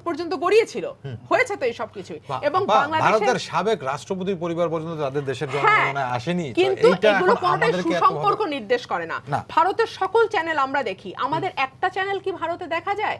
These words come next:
Speaker 2: রাইট।
Speaker 1: আমাদের কি পরিমাণ পয়সা ভারত ইনকাম করে বাংলাদেশ শুধু মেডিকেল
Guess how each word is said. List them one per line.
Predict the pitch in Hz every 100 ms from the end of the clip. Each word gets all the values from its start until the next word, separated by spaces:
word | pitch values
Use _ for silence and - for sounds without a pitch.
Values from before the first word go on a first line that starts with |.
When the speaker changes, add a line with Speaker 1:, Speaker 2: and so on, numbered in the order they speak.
| -
Speaker 2:
রাইট। | 117 104 - -
Speaker 1:
আমাদের | - 302 349 - 403 427 480 - - -
কি | 320
পরিমাণ | 339 427 440 403 415 392 - - - - - - - - -
পয়সা | 320 330 - 330
ভারত | 269 285 285 -
ইনকাম | 311 311 359 339
করে | 320 294
বাংলাদেশ | 220 277 277 277 330
শুধু | 311 294
মেডিকেল | 226 277 349 415 320 453